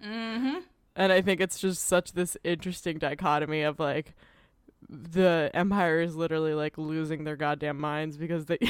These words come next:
Speaker 2: <laughs> everybody wants power. Whereas, like, even though kind of Hux and Kylo play against each other in the first two films of the sequel trilogy, eh, we see Hux,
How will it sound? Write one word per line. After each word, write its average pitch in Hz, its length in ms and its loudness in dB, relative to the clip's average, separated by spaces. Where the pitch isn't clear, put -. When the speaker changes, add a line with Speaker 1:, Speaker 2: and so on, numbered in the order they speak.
Speaker 2:
<laughs> 311 560 -8
everybody 175 420 2
wants 156 240 0
power. 175 600 0
Whereas, 170 400 4
like, 160 400 0
even 202 420 0
though 180 540 4
kind 180 200 -6
of 160 120 -8
Hux - 340 -2
and 156 200 -6
Kylo 156 440 0
play 160 280 -4
against 160 360 -4
each 165 200 -6
other 156 540 -4
in 160 540 0
the 165 100 -2
first 160 280 -6
two 170 80 -4
films 160 320 -4
of 151 100 -8
the 151 80 -6
sequel 175 520 0
trilogy, 156 600 0
eh, 135 180 -2
we 180 160 6
see 190 220 2
Hux, 175 480 2